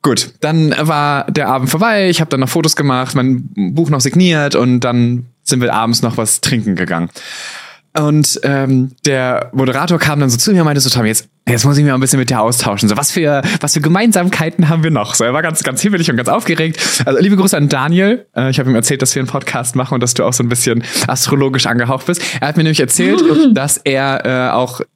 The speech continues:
Speaker 1: während seiner, seiner normale Ausbildung gemacht, ähm, witzigerweise die gleiche Ausbildung, die ich gemacht habe. Also auch, ähm,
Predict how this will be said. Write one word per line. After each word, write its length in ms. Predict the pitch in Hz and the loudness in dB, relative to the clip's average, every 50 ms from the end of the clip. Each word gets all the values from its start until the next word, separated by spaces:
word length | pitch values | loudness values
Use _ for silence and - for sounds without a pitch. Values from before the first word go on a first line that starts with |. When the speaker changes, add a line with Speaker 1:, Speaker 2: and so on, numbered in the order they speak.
| _ - | _ -4
Speaker 1:
während 260 | 127 131 143 147 151 | -2 0 0 2 2
seiner, 400 | 143 143 131 131 123 127 - 104 | 0 0 0 0 0 0 0 0
seiner 220 | 117 117 113 117 113 | 0 0 0 2 2
normale 320 | 113 113 139 175 196 175 | 2 2 2 0 0 0
Ausbildung 400 | - 175 - - 170 160 165 156 | 0 0 0 0 0 0 2 2
gemacht, 360 | 156 156 151 156 151 - - - | 2 0 0 0 -2 -4 -4 -2
ähm, 320 | - 127 127 127 131 127 123 120 123 | -2 0 0 2 2 2 0 0 -2
witzigerweise 600 | 139 147 - - 135 117 117 131 127 139 139 147 | -4 -2 -2 0 -2 0 0 0 0 0 0 0
die 80 | 135 127 | 0 2
gleiche 280 | 107 113 123 131 - 113 | 0 0 0 0 0 0
Ausbildung, 340 | 120 113 - 127 113 113 110 | 0 0 0 0 2 2 2
die 80 | 101 | 2
ich 140 | 110 143 - | 2 2 0
gemacht 280 | - 175 180 190 185 - | 0 0 0 0 0 0
habe. 280 | 208 202 202 226 269 254 - - - - 120 | 0 2 2 2 0 0 -4 -10 -10 -8 -4
Also 180 | 120 120 117 - | -2 -2 0 0
auch, 300 | 87 127 139 - 143 - | 0 -2 -2 -4 -4 -4
ähm, 480 | 104 123 123 120 117 113 113 107 104 | -2 -2 0 0 2 2 2 2 2